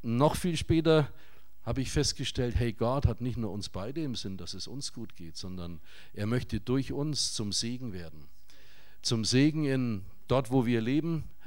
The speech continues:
in unserer Stadt. „Suchet der Stadt Bestes“, sagt der Prophet in Jere-, in Jeremia Kapitel neunundzwanzig, Vers sieben. Und das hat mich sehr früh schon angesprochen, das Beste der Stadt zu suchen. Und dazu,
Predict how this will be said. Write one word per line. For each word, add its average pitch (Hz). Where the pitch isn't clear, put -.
in 143
unserer 135
Stadt. -
„Suchet 175
der 139
Stadt 135
Bestes“, 156
sagt 143
der 127
Prophet 135
in 123
Jere-, 113
in 117
Jeremia 123
Kapitel 120
neunundzwanzig, 123
Vers 113
sieben. 135
Und 107
das 131
hat 131
mich 127
sehr 127
früh 156
schon 151
angesprochen, 131
das 110
Beste 156
der 120
Stadt -
zu -
suchen. 104
Und 113
dazu, 143